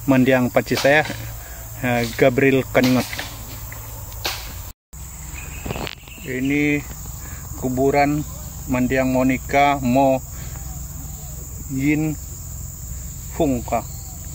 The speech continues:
Mo Yit Fung, yang telah meninggal dunia pada tujuh Oktober sembilan puluh tujuh.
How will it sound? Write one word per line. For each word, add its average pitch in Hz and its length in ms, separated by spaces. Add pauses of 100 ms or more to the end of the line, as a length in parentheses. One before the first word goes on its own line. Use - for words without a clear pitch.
(1800)
Mo 139 240
Yit 143 240
Fung, 131 240 (1400)
yang 127 240
telah 139 240
meninggal 131 400
dunia 135 400
pada 120 480 (240)
tujuh 120 240
Oktober 127 640
sembilan 117 400
puluh 113 160
tujuh. 110 380